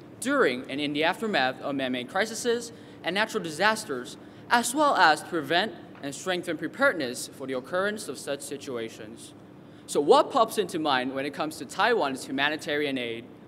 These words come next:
For us, the meaning of humanitarian aid, especially in Taiwan, is starting small but dreaming big. Next, my teammate Chris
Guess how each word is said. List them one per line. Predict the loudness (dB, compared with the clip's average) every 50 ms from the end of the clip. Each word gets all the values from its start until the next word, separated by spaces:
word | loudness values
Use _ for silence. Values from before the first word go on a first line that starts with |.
| -20 -20 -20 -20
For | -10 -4 0 2 4
us, | 6 4 4 2 -2 -6 -8 -10 -16 -20 -20 -20 -6 -4
the | -4
meaning | -2 0 0 2 2 2 2
of | 0 -2
humanitarian | -4 -2 0 0 0 0 0 -2 -4 -4 -2 -2 -2 -2 -2
aid, | -2 -2 -2 -4 -8 -12 -16 -20 -12 -10
especially | -8 -8 -8 -4 0 2 2 2 2 0 0 0 2 2
in | 0 0
Taiwan, | 0 0 2 2 2 2 0 0 -2 -4 -8 -12 -16 -18 -20 -20 -14 -12
is | -10 -8
starting | -2 0 2 2 2 2
small | 0 -4 -6 -4 0 2 2 2 2 0 -4 -12 -18 -20 -20 -20 -20 -10 -6
but | -6 -6 -4
dreaming | -4 -2 0 0 0 0 0 0 -2 -2
big. | -2 0 0 0 -2 -4 -10 -16 -18 -20 -20 -20 -20 -20 -20 -20 -20 -20 -20 -20 -18 -8
Next, | -4 -2 -2 -2 -4 -6 -14 -18 -20 -20 -20 -20 -18 -8
my | -6 -6
teammate | -4 -2 0 0 2 2 0 0 -2
Chris | -2 -2 -2 -2 -4 -8 -10